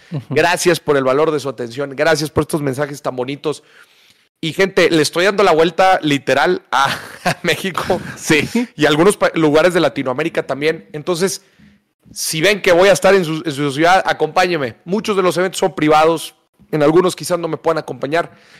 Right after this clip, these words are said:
Speaker 2: Pero si ve que, el, que, que puede ir, me encantará poderle dar un abrazo, un saludo y platicar un poquito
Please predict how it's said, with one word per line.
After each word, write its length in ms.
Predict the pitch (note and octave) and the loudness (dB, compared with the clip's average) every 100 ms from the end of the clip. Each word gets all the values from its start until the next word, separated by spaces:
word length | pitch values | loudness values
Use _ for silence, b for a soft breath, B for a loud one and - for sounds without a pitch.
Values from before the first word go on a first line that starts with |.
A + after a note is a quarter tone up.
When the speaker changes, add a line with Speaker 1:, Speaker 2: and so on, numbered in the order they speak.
| b | b
Speaker 2:
Pero 160 | D#3+ D#3+ | -4 -2
si 160 | D#3 | 0
ve 260 | F3+ A3 G#3+ | 2 2 0
que, 180 | - E3+ | 0 2
el, 300 | D#3+ D#3 _ - | 2 -2 _ -6
que, 200 | D3+ C#3+ | -6 0
que 140 | D#3 | -2
puede 300 | B2 G3 F3+ | 2 4 4
ir, 380 | F#3+ G3+ - _ | 2 0 -6 _
me 140 | - D#3 | -6 -4
encantará 560 | C#3+ D3 C#3 D3+ E3 - | -2 -2 -2 0 -2 -2
poderle 280 | D3 D3 | -6 -2
dar 120 | C#3+ D3 | -2 -2
un 120 | C#3 | -4
abrazo, 500 | C3 C#3+ - D#3 C#3 _ b b b - | -2 -2 -4 -10 -10 _ b b b -8
un 160 | D#3 | -6
saludo 580 | D3+ D3 D#3 D#3 D3+ - _ _ _ _ | -2 -2 0 0 -2 -8 _ _ _ _
y 100 | D#3 | -10
platicar 460 | B2+ C#3+ C3 A2+ C#3+ | -4 -4 -4 -2 -2
un 80 | C3+ | -2
poquito 560 | B2 - B2 B2+ G#2+ | -8 -10 -6 -6 -6